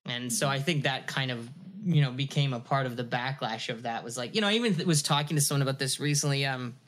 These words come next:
Speaker 1: that movie, uh, The Northman
Speaker 2: Oh, yeah, yeah.
Speaker 1: with
Speaker 2: Yeah.
Speaker 1: Alexander Skarsgård.
Speaker 2: Mm-hmm.
Speaker 1: They had this beautiful painted poster of it early on.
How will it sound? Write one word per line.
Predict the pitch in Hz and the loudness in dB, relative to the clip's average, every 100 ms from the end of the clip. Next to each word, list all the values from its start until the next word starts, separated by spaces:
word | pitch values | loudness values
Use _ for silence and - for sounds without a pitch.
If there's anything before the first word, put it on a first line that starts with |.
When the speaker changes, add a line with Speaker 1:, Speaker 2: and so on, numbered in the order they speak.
| _ _ _ _ - 147 | _ _ _ _ -8 -2
Speaker 1:
that | 151 147 | -2 0
movie, | 170 147 147 147 | 2 4 4 2
uh, | 135 127 123 - | 0 -4 -10 -4
The | 147 | 2
Northman | 143 170 151 233 247 | 2 2 0 -2 2
Speaker 2:
Oh, | |
yeah, | 202 | 4
yeah. | 190 151 | 4 0
Speaker 1:
with | 139 | -2
Speaker 2:
Yeah. | 135 | -2
Speaker 1:
Alexander | 135 135 135 135 | -2 -2 -4 -4
Skarsgård. | - 143 131 123 | -4 -2 0 -2
Speaker 2:
Mm-hmm. | 165 - - - | -2 -8 -10 -2
Speaker 1:
They | 214 | 0
had | - | 2
this | 277 | 0
beautiful | 143 160 202 254 196 151 139 127 | 2 2 2 4 2 2 0 0
painted | - 170 202 160 135 | -2 0 2 2 2
poster | 147 175 - 151 | 2 2 2 2
of | 139 131 | 2 0
it | |
early | 117 143 139 135 | 0 0 2 0
on. | 127 120 | -2 -4